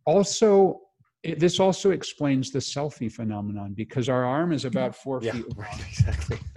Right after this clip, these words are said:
Speaker 1: And, um, and we're shooting that photograph. And also, interestingly, another, um, s-, uh, neuroscience aspect is when you're shooting a selfie with somebody else, or if someone is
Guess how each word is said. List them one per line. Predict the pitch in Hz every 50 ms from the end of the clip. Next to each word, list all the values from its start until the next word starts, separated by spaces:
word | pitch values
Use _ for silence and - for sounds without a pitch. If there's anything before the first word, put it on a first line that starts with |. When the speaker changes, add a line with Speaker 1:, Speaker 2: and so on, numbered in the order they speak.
| - 131
Speaker 1:
And, | 127 127 127 127 127 123 123
um, | 131 127 127 127 135
and | 143 135 131
we're | 135 135
shooting | 131 - - 147 151 160 160 156
that | 147 135 - _ -
photograph. | - 123 117 110 113 104 - 113 107 107 110 110 - _ _ _ _ _ _ _
And | - 139 147
also, | 147 160 190 190 - - 208 165 135
interestingly, | 156 147 170 - - 180 - - - 156 139 135 131 120
another, | 117 123 127 135 147 143 131 131 131 - - 127
um, | 120 117 113 110 107 113 - 214 - -
s-, | - - - - -
uh, | 123
neuroscience | 113 113 117 127 127 127 123 - - 123 113 110 107 113 - 113
aspect | 110 110 - - - 117 107 - -
is | 113 101 110
when | 127 123
you're | 123 131
shooting | - - - 196 214 220 202
a | 190
selfie | 151 - - 170 156 151 - - 151 131 113
with | 104 98 113 127 151 156 - - - -
somebody | - - - 160 160 160 151 147 135 123
else, | 120 127 160 175 - - - - - _ _ _ _ - _ _ _
or | - 180 208 208 202 190 175 180 180 -
if | 160 156 156 -
someone | - - 160 151 151 147 143
is | 135 131 127 -